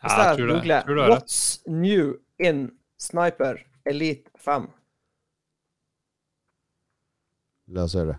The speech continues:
Speaker 2: Så sier Google, «Gå, gå til pocketlint dot com, for der har vi trailer.»
Speaker 1: Jesus.
Speaker 2: Pre-purchase. Nei, det var,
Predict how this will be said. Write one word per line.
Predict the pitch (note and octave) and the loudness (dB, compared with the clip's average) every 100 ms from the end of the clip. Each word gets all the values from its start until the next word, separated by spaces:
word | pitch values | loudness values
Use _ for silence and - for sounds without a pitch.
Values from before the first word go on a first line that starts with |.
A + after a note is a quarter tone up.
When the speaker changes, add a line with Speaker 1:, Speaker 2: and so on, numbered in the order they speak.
| - | -4
Speaker 2:
Så | D#3 D3+ | -4 -2
sier | F#3 D#3 | -2 0
Google, | D3+ E3 C3 C3+ B2 C3 _ _ _ _ _ _ - _ _ _ _ _ _ _ _ _ _ - | 2 4 2 0 -4 -12 _ _ _ _ _ _ -20 _ _ _ _ _ _ _ _ _ _ 0
«Gå, | F#3+ F#3+ _ _ _ _ _ _ - | 0 0 _ _ _ _ _ _ -20
gå | D3 F#3+ F#3+ | -4 -4 -2
til | C3+ C3+ C3+ C3 - _ _ _ | -2 -2 -4 -6 -12 _ _ _
pocketlint | G#3 G3+ C3 C3 C3 C3 - | -6 -4 -6 -2 -4 -6 -8
dot | C3 | -8
com, | - E3 D#3 - - _ _ | -4 -4 -4 -12 -20 _ _
for | - | -6
der | C3 C#3+ | 0 2
har | D3 | 2
vi | B2+ | 0
trailer.» | - D3 C#3 | 0 2 2
Speaker 1:
Jesus. | E2 - - - _ _ _ _ _ - - | -2 -6 -12 -14 _ _ _ _ _ -12 -4
Speaker 2:
Pre-purchase. | A3 F#3 E3 F3 - - - _ | -2 4 4 4 -4 -8 -14 _
Nei, | F2 - | -2 0
det | C#3+ | 0
var, | F#3 A3+ G3+ | 4 4 4